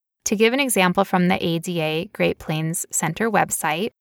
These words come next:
it talks about a fictional person named Marla. And it says, quote, "Marla has multiple sclerosis and uses a wheelchair. At work,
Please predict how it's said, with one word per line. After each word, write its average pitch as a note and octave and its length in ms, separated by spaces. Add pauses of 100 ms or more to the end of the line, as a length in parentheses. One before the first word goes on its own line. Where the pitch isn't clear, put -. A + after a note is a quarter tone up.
(540)
it G3+ 160
talks E3+ 440
about D#3+ 500
a D#3+ 380 (140)
fictional F3+ 460
person D#3+ 420
named D3+ 360
Marla. A#3+ 360 (1200)
And F#3 140
it - 100
says, - 340
quote, - 460 (1080)
"Marla G#3 340
has B3+ 200
multiple G3 400
sclerosis E3 720
and E3+ 240
uses F3 260
a G#3+ 80
wheelchair. - 520 (1080)
At A#3+ 280
work, F3 400